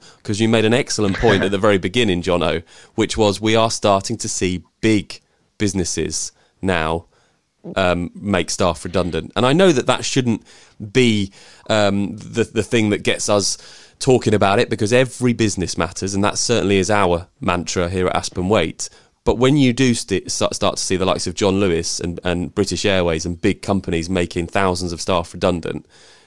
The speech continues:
th-, if there was never, never more a ti-, more so a time that the government needs to,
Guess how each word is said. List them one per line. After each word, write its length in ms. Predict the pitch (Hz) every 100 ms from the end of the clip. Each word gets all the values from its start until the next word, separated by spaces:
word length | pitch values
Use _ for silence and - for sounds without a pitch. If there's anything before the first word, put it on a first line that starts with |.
| _ _ -
th-, 300 | 117 117 143
if 200 | 120 104
there 120 | 113
was 160 | 110 104
never, 280 | 117 110
never 260 | 113 113 110
more 380 | 110 123 113 101
a 20 |
ti-, 220 | - 98
more 480 | - 110 113 107 101 - -
so 280 | - 107
a 60 | 92
time 320 | - 98 92
that 140 | 92 -
the 80 |
government 400 | 92 98 92 85
needs 180 | 92 90
to, 260 | - 95